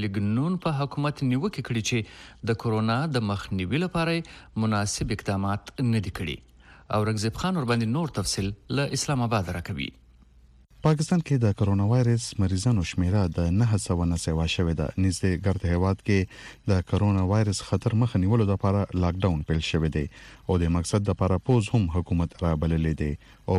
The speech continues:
Speaker 2: پوز هم ګرد هیواد کې ځای پر ځای کړی شوی دی. مخالف ګوند پاکستان مسلم لیگ په حکومت تور لګوي چې د غلط تګلارو له وجې پاکستان کې کرونا مریضانو شمیره په توندۍ په زیاتېدو ده. تېره ورځ د پاکستان کورینو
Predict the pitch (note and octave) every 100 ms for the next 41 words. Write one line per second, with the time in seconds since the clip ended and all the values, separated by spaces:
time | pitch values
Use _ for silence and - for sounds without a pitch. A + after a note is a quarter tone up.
0 | E2 F#2+ E2+ F#2 F2+ F#2 F#2 F2 F2 F#2+
1 | G2+ - F#2 F2 F2 D#2 D2+ D#2+ D#2 E2
2 | D2+ D#2 D2+ D2 C#2 - - - - F2+
3 | - E2+ F2 G2 G2 - - - A2+ G#2+
4 | G#2+ B2 A2 G2+ G#2 G2+ A#2+ G#2 F#2 F2+
5 | A#2+ C3 - E3 G2 E2+ E2+ E2+ - -
6 | - - - F2+ F2+ E2 F2+ A#2 A#2 F2
7 | F2+ A#2 A2+ G#2 A2 A2 G#2+ F#2+ F#2 G2
8 | A#2+ A2 F2+ D#2+ F#2+ A2 G#2+ F2+ F2 F2
9 | G#2 D#2+ - F2 F#2 E2+ E2 F#2+ F#2 G2+
10 | D2+ D#2 D#2+ D2 D#2+ D#2 D2+ D2+ C#2+ -
11 | - - - F#2 E2+ E2 F#2 - - G#2
12 | F2+ F#2 F#2 - F#2+ - F2+ G2